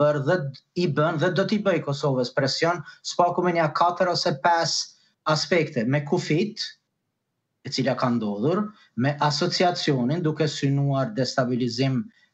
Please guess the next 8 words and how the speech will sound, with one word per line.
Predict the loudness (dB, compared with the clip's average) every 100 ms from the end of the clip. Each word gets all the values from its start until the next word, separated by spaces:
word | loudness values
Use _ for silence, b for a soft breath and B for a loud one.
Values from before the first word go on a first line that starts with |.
| -6
ë, | 0 0 0
të | 0 2
rendit | 2 2 2 0 -2 -4 -20 _ _ _ -2
kushtetues | -2 0 0 0 0
brenda | 2 2 2
për | 0 0
brenda | 2 0
Kosovës, | -2 -4 0 0 0 -2